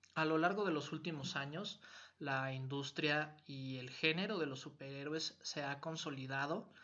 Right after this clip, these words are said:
dándonos tanto series como películas en distintas plataformas, principalmente gracias a Marvel Studios, que dominó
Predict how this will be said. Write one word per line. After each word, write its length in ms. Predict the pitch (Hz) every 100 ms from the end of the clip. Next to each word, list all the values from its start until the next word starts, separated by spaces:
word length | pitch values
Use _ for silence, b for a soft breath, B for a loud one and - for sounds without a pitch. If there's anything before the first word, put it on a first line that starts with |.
| B B B -
dándonos 760 | 160 165 190 180 151 139 - - B B B _
tanto 320 | 139 139 143
series 420 | 135 170 196 220
como 260 | - 156 139
películas 680 | 139 147 165 185 196 196 -
en 180 | 147 139
distintas 520 | 135 - 151 160 160
plataformas, 960 | - 135 135 135 156 156 180 233 - B B B B B
principalmente 920 | 156 139 - 151 151 151 151 160 180
gracias 460 | 151 139 135 147 -
a 80 | 135
Marvel 420 | 135 135 135 139
Studios, 560 | - 156 156 175 214 -
que 400 | 143 127 120 - B B B -
dominó 680 | 143 139 143 151 151 151